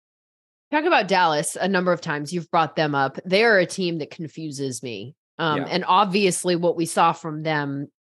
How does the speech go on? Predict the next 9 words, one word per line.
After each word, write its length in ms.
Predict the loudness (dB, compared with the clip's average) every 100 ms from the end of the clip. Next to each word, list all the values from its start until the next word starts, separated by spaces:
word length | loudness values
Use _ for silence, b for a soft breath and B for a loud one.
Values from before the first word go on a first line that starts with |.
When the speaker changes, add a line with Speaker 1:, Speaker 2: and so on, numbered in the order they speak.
| _
Speaker 1:
this 640 | -20 -18 -18 -16 -4 -2 -2
past 320 | -2 -2 -2
weekend 400 | -6 -4 -6 -4
was 240 | -6 -6 -4
just 320 | -6 -4 -8
atrocious 800 | -6 -2 -2 -2 -6 -8 -10 -8
and 340 | -6 -4 -6 -10
mind-boggling. 1160 | -8 -2 0 0 2 2 2 0 -6 -6 -10 -12 _ _ _ -4
Um, 500 | 0 0 -2 -6